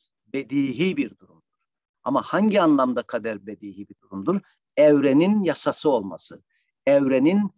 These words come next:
mizanı, evrenin ölçüsü olması anlamında. İnsan da bu evrene dahil olması yönüyle kader inanılması gereken değil, bilhassa, e,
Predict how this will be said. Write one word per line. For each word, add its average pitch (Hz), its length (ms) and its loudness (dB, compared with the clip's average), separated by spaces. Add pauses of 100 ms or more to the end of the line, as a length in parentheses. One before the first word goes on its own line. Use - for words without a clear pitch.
(240)
mizanı, 123 720 0 (260)
evrenin 135 640 -2
ölçüsü - 480 -10
olması 117 540 -4
anlamında. 92 640 -10 (320)
İnsan 185 480 -2
da 147 120 0
bu 147 120 -2
evrene 131 500 0
dahil 123 280 0
olması 110 440 -6
yönüyle 139 480 -4 (320)
kader 151 420 -4 (280)
inanılması 147 680 -10
gereken 107 380 -14 (120)
değil, 180 260 -4 (1200)
bilhassa, 175 760 0 (720)
e, 107 360 -2